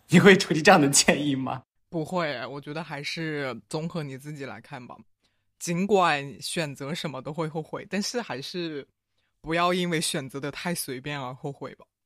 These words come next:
Speaker 2: 不要后悔你这，就是你，你导向的道路每一条都不好。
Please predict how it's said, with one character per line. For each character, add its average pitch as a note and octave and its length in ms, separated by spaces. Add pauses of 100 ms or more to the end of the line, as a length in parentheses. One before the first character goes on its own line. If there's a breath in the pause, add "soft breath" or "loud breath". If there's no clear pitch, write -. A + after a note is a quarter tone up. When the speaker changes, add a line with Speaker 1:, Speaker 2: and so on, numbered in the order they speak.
(440)
Speaker 2:
不 F3+ 80
要 G3 100
后 G#3 160
悔 G3 160
你 C#3 140
这， C#3 180 (380)
就 A#3+ 100
是 C4 120
你， G#3 180 (420)
你 A3 140 (140)
导 F3+ 200
向 A#3+ 160
的 G#3+ 60
道 A3 200
路 G#3 140
每 E3+ 160
一 C#3+ 120
条 F3+ 160
都 D#3+ 100
不 E3 120
好。 - 260